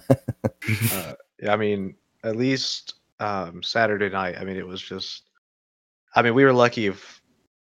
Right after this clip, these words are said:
and I, I, I think, um, Ryan actually sent me an article that said it's mainly Ser-, Series X players that are dealing with this. Um, but I mean, we were lucky if,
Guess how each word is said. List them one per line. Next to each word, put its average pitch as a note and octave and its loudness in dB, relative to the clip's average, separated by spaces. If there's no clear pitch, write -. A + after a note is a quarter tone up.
and A#2+ 2
I, A#2 4
I, B2+ 2
I C#3 6
think, D3+ 0
um, G#2+ -2
Ryan A#2+ 6
actually A2+ -2
sent A2 -6
me G#2 -6
an G#2 -4
article G#2 -2
that G2 -2
said G2+ -2
it's F#2+ -4
mainly G#2 -4
Ser-, G#2+ -8
Series A#2 -2
X G2+ 0
players G#2 -2
that G2 -4
are F#2 -4
dealing F#2+ -4
with F#2 -10
this. - -8
Um, F2+ -8
but A#2 6
I - 4
mean, G#2+ 2
we B2 6
were B2+ 8
lucky A2+ 4
if, G2 0